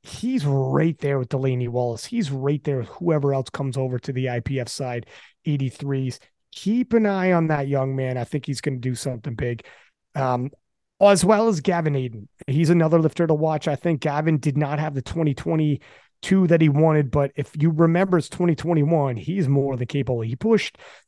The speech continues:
Jonathan Keiko to within half a kilo. He did an eight eighty, and he is definitely capable of having improved upon that. My expectation is he will do so in twenty twenty-three.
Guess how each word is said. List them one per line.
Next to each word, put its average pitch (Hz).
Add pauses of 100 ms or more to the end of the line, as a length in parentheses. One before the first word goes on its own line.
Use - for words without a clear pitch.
(120)
Jonathan 160
Keiko 143 (100)
to 165
within 151
half 147
a 139
kilo. 135
He 151
did 143
an 147
eight 151
eighty, 131 (260)
and 139
he 185
is 135 (420)
definitely 233
capable 151
of 117
having 139
improved 131
upon 127
that. 123 (720)
My 233
expectation 180
is 143
he 180
will 165
do 139
so 139
in 127
twenty 139
twenty-three. 135